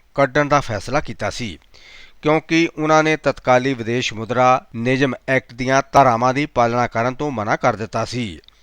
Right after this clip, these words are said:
ਇਸ ਮਗਰੋਂ ਫਰਨਾਂਡਜ਼ ਨੇ ਸਵਦੇਸ਼ੀ ਡਰਿੰਕ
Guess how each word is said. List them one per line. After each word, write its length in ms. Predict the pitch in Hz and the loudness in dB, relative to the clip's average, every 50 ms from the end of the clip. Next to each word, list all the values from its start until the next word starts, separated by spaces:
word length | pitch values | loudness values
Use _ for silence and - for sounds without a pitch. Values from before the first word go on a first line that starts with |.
| _ _ _ _ _ _ _ _ _ _ _ _ - | _ _ _ _ _ _ _ _ _ _ _ _ 0
ਇਸ 260 | 147 151 165 165 - | 4 6 6 6 4
ਮਗਰੋਂ 400 | 175 170 170 160 165 170 175 180 | 2 2 2 4 4 4 4 2
ਫਰਨਾਂਡਜ਼ 540 | 170 - 147 135 131 123 123 131 135 147 147 | 0 -2 -2 0 2 2 2 2 2 0 0
ਨੇ 180 | 143 147 160 160 | 0 -2 -4 -4
ਸਵਦੇਸ਼ੀ 600 | - - 135 123 117 117 127 127 - - 147 139 | -2 -4 -6 -4 -4 -4 -4 -4 -2 -4 -4 -4
ਡਰਿੰਕ 400 | 104 110 117 131 127 - - | -4 -4 -4 -4 -4 -4 -8